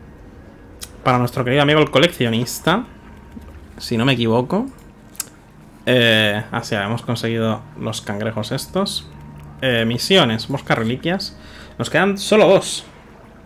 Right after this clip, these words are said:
Iremos ahora al manglar siniestro y lo último será el espinazo del diablo. Así que,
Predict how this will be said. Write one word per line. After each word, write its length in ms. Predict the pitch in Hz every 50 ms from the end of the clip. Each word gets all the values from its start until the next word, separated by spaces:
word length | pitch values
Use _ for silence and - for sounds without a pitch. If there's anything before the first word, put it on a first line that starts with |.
| - - - - - - - - - - - - - - - - - - - - - - -
Iremos 320 | 127 120 127 147 147 -
ahora 160 | 147 147 156
al 140 | 151 139 123
manglar 540 | 120 120 117 113 113 113 113 127 147 165 170
siniestro 720 | 170 - 196 180 170 160 151 147 - - - 170 185 233 240 - - - - - - - -
y 140 | - 135 120
lo 100 | 113 104
último 420 | 113 120 123 123 - 139 143 143
será 320 | 139 - 127 127 143 147
el 80 | 135 127
espinazo 400 | 123 - - 123 117 131 135 -
del 160 | 160 139 123
diablo. 400 | 110 113 139 165 147 117 110 107 - - - - - - - - - - - - - - - - - - - - - - - -
Así 340 | 123 117 - - 123 117 107
que, 420 | 110 110 110 110 107 104 107 107